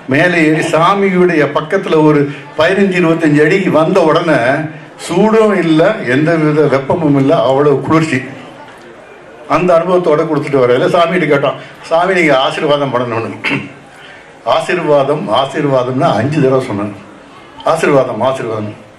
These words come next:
இது என்னன்னு எங்களுக்கு புரியல. நாங்க திரும்பி போயிட்டோம்.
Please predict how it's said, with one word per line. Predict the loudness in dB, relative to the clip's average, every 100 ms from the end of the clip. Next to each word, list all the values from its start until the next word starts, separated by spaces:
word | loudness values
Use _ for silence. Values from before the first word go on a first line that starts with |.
| -20 -20 -12
இது | -4 0
என்னன்னு | 2 2
எங்களுக்கு | 2 0 -2 -2
புரியல. | -2 0 -2 -6 -8 -16 -20 -20 -20 -20 -20 -20 -20 -20 -6
நாங்க | -2 0
திரும்பி | 0 2 2 0
போயிட்டோம். | 0 -2